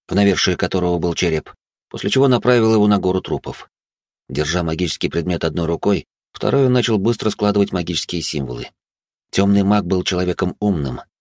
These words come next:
а главное, очень насторожённым. Причём, не будь у него второго качества, он бы давно гнил в застенках Инквизиции своей родной страны или гостил бы у дознавателей Галларии. В стране, которую он ненавидел всей своей душой.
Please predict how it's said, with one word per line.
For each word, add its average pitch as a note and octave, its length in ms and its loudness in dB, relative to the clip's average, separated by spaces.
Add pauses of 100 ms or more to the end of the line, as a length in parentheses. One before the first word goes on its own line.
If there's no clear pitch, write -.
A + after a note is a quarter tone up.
(180)
а E2+ 100 -2
главное, G#2 400 4
очень F#2 300 0
насторожённым. D2+ 840 -4 (480)
Причём, F2+ 380 0
не F2+ 80 0
будь F2+ 240 0
у F#2 40 0
него E2+ 200 0
второго E2+ 380 -2
качества, - 520 -2 (300)
он A#2+ 160 2
бы A2 120 4
давно G2+ 300 2
гнил G#2+ 260 2
в F2+ 40 -4
застенках F#2 560 0
Инквизиции F#2 640 0
своей F2+ 320 0
родной F2 300 -2
страны E2+ 460 -4 (400)
или C3+ 160 2
гостил B2 360 2
бы A2+ 180 2
у G#2 80 0
дознавателей F2+ 560 0
Галларии. C#2 640 -4 (580)
В - 40 -20
стране, G#2 360 0
которую G2+ 460 2
он F#2+ 160 -2
ненавидел F#2+ 480 2
всей F2 200 -2
своей E2 260 -2
душой. C#2+ 500 -6